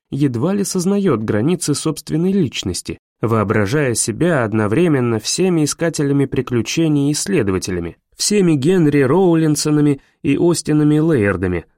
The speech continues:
за многие поколения до нее отчаянно вгрызавшимися в земную твердь, чтобы извлечь оттуда статую какого-нибудь царя с курчавой бородой и неестественно широко распахнутыми глазами, или глиняную лошадку на колесиках,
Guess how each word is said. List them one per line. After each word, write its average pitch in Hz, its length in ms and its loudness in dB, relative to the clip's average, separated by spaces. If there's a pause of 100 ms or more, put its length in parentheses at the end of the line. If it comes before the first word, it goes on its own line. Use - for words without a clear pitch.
за 208 160 -2
многие 143 320 2
поколения 131 580 0
до 117 120 0
нее 160 300 2
отчаянно 139 640 0
вгрызавшимися 127 840 -2
в 117 60 -4
земную 127 460 0
твердь, 160 440 -2 (260)
чтобы 170 360 0
извлечь 156 400 0
оттуда 147 380 -2
статую 127 480 -2
какого-нибудь 131 760 -2
царя 165 340 0
с - 80 -6
курчавой 139 540 -2
бородой 131 480 0
и 139 200 -2
неестественно 135 840 -2
широко 123 440 -2
распахнутыми 131 720 -2
глазами, 120 580 0 (300)
или 196 240 2
глиняную 131 520 2
лошадку 127 480 0
на 139 100 0
колесиках, 143 600 -2